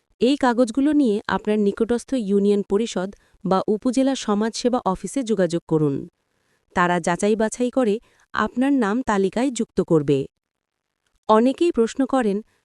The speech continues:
"আমি আগে ভাতা পেতাম, এখন পাই না, কি করব?"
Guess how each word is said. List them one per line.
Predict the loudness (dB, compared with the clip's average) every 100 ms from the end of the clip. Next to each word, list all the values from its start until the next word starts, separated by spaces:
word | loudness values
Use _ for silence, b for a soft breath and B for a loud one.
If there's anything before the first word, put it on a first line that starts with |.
| _ -2
"আমি | 2 4
আগে | 2 0 -2
ভাতা | -2 -6 -4
পেতাম, | -4 -2 -2 -4 _ _ _ -8
এখন | -4 -2 0
পাই | 0 -2
না, | -4 -6 -14 _ _ _
কি | 0 0
করব?" | 2 0 0 -4